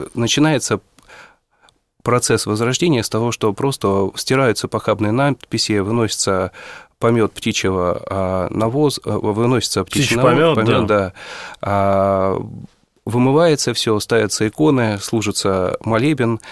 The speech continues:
Speaker 1: а, или читается акафист, если без священника проходит экспедиция. А, косится трава вокруг, а, храма или часовни. Это является ключевым моментом возрождения,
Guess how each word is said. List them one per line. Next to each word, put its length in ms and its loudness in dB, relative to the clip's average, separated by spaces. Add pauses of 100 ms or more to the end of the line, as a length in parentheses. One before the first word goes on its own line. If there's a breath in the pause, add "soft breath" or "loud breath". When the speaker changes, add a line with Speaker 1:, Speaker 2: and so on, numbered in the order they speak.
(220 loud breath)
Speaker 1:
а, 280 0
или 320 0
читается 480 0
акафист, 460 -2
если 340 -2
без 240 -4
священника 480 -2
проходит 420 -2
экспедиция. 680 -4 (640 loud breath)
А, 400 0
косится 420 0
трава 400 2
вокруг, 480 -2 (120)
а, 260 -2
храма 360 2
или 120 2
часовни. 600 -2 (300 loud breath)
Это 340 0
является 640 0 (300)
ключевым 440 2
моментом 480 0
возрождения, 800 -2